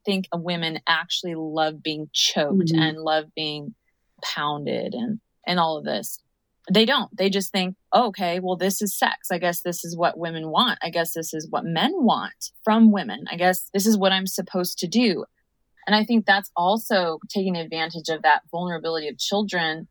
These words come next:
Speaker 1: in the way that they go into these sites and are extremely impressionable and just vulnerable to what they see. And, you know, I even heard from a mother who signed the petition that I started that maybe we'll talk about later, almost one million signatures now to shut down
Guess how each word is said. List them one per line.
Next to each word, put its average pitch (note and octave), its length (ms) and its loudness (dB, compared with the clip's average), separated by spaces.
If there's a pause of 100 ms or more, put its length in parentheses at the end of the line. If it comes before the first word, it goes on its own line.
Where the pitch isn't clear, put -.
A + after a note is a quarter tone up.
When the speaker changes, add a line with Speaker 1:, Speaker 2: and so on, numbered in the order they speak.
(140)
Speaker 1:
in E3 100 -6
the D#3+ 100 -2
way D#3+ 160 2
that D3+ 140 -2
they D#3+ 100 -2
go D#3 200 0
into D#3 260 -6
these D#3 180 -10
sites D3 440 0
and D#3 260 -2
are D#3 140 0
extremely D#3 400 -6
impressionable G#3+ 1000 2 (140)
and E3 160 -8
just E3 180 -8
vulnerable E3+ 600 0
to E3 80 -8
what D3+ 220 0
they D3 100 -2
see. D#3 540 -2
And, E3 300 -6 (340)
you F#3 80 0
know, F#3 80 4
I F#3 160 4
even F#3 260 -2 (400)
heard F3+ 220 2
from F3+ 160 -2
a D#3+ 80 -4
mother D#3+ 560 0
who A3 80 8
signed F3+ 480 0
the E3+ 60 -6
petition D#3+ 760 -4 (380)
that F#3+ 180 6
I E3+ 80 2
started E3 400 -2
that D3+ 140 -4
maybe D#3 160 -6
we'll E3 120 -8
talk E3+ 180 -4
about E3+ 180 -2
later, D#3+ 440 0
almost F3+ 320 0
one E3+ 280 -2
million E3+ 420 -4
signatures D#3+ 640 -6
now D3+ 180 -2
to - 80 -6
shut E3 340 0
down D#3+ 260 -2